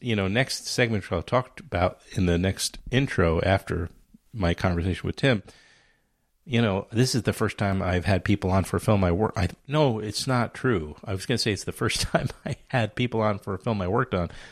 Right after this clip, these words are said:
but that's not true. I've had a, a few where I've been involved in the film, and then I brought on the filmmakers and other people from the film. They're, uh, tip of my tongue, and of course, uh, Richard's Wedding both come to mind. But, uh, this, so this is yet another example,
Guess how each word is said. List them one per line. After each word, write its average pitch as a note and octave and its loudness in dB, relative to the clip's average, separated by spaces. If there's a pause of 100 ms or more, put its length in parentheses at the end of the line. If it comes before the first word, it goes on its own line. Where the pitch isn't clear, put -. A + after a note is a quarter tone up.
(160)
but A#2 2
that's G#2 4
not G2 2
true. E2 -6
I've F#2+ 0
had A#2+ 4
a, G2+ 0 (280)
a G#2+ 4
few F2+ 2 (340)
where F#2 0
I've F2 -2
been F2+ 0
involved E2+ 0
in E2 -2
the E2 -4
film, E2+ 2
and E2 2
then D#2+ 0
I D#2+ 0
brought E2 2
on D#2 0
the D#2 2
filmmakers D#2+ 0
and E2 0
other D#2 -2
people - -2
from - -4
the E2 -4
film. D#2+ 0 (560)
They're, E2 2
uh, D#2 0
tip - 0
of D#2+ -6
my D#2+ -4
tongue, C3 4
and F#2 0
of - -2
course, E2 2
uh, D#2+ -4 (240)
Richard's E2+ 0
Wedding E2 0
both E2+ 0
come D#2+ -2
to D#2 -4
mind. D#2+ -4 (640)
But, - 2
uh, D#2+ 2
this, G2 -2
so - 2
this B2+ 2
is B2 -4
yet C3+ 4
another B2+ 2
example, A#2+ -6